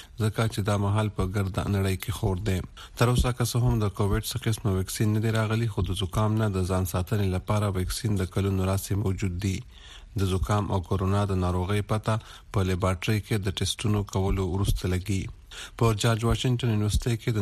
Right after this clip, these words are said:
ناروغیو د څېړنې مرکز ډایرکټر ګیری سیمن واشنګټن پوسټ اخبار ته ویلي، کرونا او زکام ته په یو وخت ماتې ورکولو کوششونو کال دوه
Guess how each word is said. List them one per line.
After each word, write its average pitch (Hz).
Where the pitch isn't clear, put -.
ناروغیو 98
د 98
څېړنې 101
مرکز 95
ډایرکټر 92
ګیری 95
سیمن 107
واشنګټن 92
پوسټ 101
اخبار 87
ته 87
ویلي، 107
کرونا 110
او 104
زکام 110
ته 113
په 98
یو 104
وخت 110
ماتې 110
ورکولو 101
کوششونو 113
کال 107
دوه 110